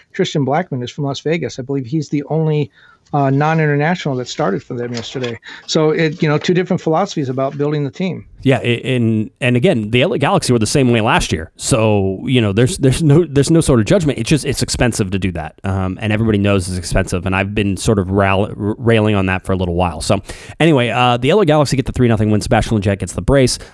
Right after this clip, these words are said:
Speaker 2: Uh, we didn't even talk about a scissor kick volley that, uh, sort of put him in there, and Rolf Feltscher being able to float back there.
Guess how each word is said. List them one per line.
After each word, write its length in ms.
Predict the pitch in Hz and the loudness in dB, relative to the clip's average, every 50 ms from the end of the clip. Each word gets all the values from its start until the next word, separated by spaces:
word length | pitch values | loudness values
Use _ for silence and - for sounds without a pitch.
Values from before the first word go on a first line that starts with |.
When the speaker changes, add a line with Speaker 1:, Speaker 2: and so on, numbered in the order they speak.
| - - | -8 -2
Speaker 2:
Uh, 140 | 101 98 98 | 0 0 2
we 80 | 110 | 2
didn't 140 | 113 120 113 | 2 2 2
even 100 | 107 98 | 2 0
talk 220 | - - 104 95 - | 0 0 0 0 0
about 180 | 98 98 90 | 2 2 2
a 40 | 90 | 0
scissor 340 | - - 104 98 90 95 87 | 0 -2 -2 0 0 0 0
kick 240 | - 98 92 - - | 0 0 -2 -2 -2
volley 400 | 98 92 92 90 92 92 90 87 | 0 0 2 2 2 2 0 0
that, 200 | 92 90 87 - | -2 -2 -2 0
uh, 240 | 95 90 87 - | 0 -2 -2 -2
sort 200 | - - 107 101 | -2 0 0 0
of 40 | 90 | 2
put 120 | - - 95 | 2 0 2
him 80 | 95 | 2
in 80 | 92 92 | 2 2
there, 160 | 92 90 92 | 2 0 0
and 100 | 90 87 | 0 0
Rolf 220 | 92 85 85 - | -2 -2 -2 -2
Feltscher 340 | - 98 92 - - 98 90 | -2 -2 -2 -2 -2 -4 -2
being 200 | 87 92 90 90 | -2 -2 -2 -2
able 200 | 87 82 90 90 | -4 -4 -4 -6
to 80 | - - | -6 -4
float 220 | - 90 90 - | -2 -4 -4 -4
back 320 | - 87 87 82 - - - | -4 -4 -4 -4 -6 -4 -2
there. 220 | 92 87 85 | -2 -2 -2